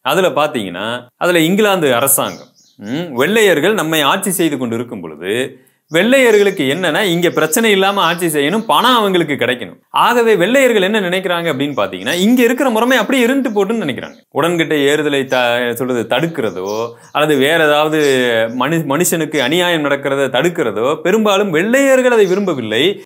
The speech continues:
மிஷனரிகளா வாழ்ந்தவங்க அதற்கு எதிராக குரல் கொடுத்தாங்க. ஏன்னா இவங்க வேதத்தை பின்பற்றக்கூடியவர்கள், பைபிளை பின்பற்றக்கூடியவங்க.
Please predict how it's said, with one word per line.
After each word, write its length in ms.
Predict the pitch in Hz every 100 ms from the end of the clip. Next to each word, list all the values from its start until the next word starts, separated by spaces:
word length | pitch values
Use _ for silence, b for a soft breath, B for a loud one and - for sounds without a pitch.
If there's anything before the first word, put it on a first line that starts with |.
| -
மிஷனரிகளா 720 | 131 202 311 302 294 262 247
வாழ்ந்தவங்க 520 | 175 180 226 202 180
அதற்கு 320 | 269 254 233 214
எதிராக 360 | 226 226 202
குரல் 240 | 170 190 175
கொடுத்தாங்க. 160 | 143
ஏன்னா 340 | 127 110 190 220
இவங்க 200 | 190 175
வேதத்தை 440 | 175 240 240 233
பின்பற்றக்கூடியவர்கள், 840 | 190 190 190 165 143 127 110 87 90
பைபிளை 280 | 123 247 277
பின்பற்றக்கூடியவங்க. 1040 | 262 202 196 170 131 117 107 92 87 92